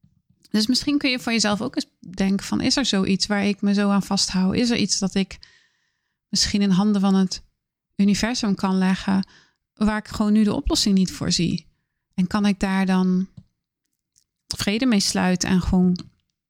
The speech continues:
de impulsen volgen, de ingevingen volgen die ik krijg? Ehm,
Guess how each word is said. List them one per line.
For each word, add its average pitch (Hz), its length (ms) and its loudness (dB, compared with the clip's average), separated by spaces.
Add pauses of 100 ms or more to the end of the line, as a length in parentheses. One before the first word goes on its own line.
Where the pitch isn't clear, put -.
(200)
de - 80 -4
impulsen 190 580 0
volgen, 196 480 -2
de 185 100 0
ingevingen 185 640 0
volgen 185 360 -2
die 180 160 0
ik 175 60 -2
krijg? - 480 -10 (2250)
Ehm, 240 520 2